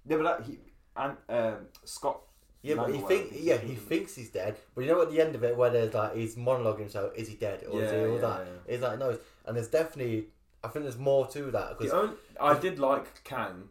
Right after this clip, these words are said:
Speaker 1: Don't get me wrong. I thought the film weren't bad. Like, in the se-, I just thought the, I thought Ant-Man was the wrong guy to be in that <laughs> film.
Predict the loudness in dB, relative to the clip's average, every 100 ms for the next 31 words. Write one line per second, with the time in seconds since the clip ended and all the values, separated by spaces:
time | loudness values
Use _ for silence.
0 | -8 -6 -4 -2 -2 -4 -6 -8 -8 -6
1 | -4 -4 -6 -8 _ -8 -8 -10 -14 -10
2 | -8 -10 -20 _ _ _ _ -14 -14 -12
3 | -6 -6 -6 -8 -8 -6 -6 -6 -6 -12
4 | _ _ _ _ _ _ _ -8 -6 -4
5 | -2 0 -2 -2 -8 -8 -10 -10 -8 -8
6 | -8 -8 -2 -2 -2 -8 -12 -12 -12 -12
7 | -12 -8 -8 -8